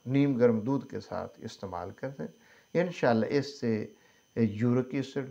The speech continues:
जोड़ों का दर्द, कमर का दर्द, फालज, लकवा और ये मिर्गी के लिए भी बहुत फ़ायदेमंद है। तो इससे जितनी भी ये, ए, ए, अलामात हैं आसाबी, इससे दूर हो जाएंगी।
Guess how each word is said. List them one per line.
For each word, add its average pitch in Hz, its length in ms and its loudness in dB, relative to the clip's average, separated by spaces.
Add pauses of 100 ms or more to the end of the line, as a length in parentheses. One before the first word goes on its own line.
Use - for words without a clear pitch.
जोड़ों 120 260 0
का 127 160 -4
दर्द, 123 440 -2
कमर 120 220 0
का 123 180 -4
दर्द, 113 460 0 (520)
फालज, 117 580 4
लकवा 113 600 2 (220)
और 113 520 0 (340)
ये 147 160 -2
मिर्गी 147 480 2
के 214 120 0
लिए 175 160 2
भी 113 160 0
बहुत 98 280 0
फ़ायदेमंद 90 640 -10
है। - 80 -20 (400)
तो 131 100 0
इससे 147 300 0
जितनी 156 380 -6
भी 165 160 -8
ये, 147 420 -2 (480)
ए, 123 380 0
ए, 117 240 0
अलामात 113 580 2
हैं 110 480 -4 (440)
आसाबी, 117 840 0 (100)
इससे 107 300 -4
दूर 131 240 -2
हो 147 120 0
जाएंगी। 104 520 -4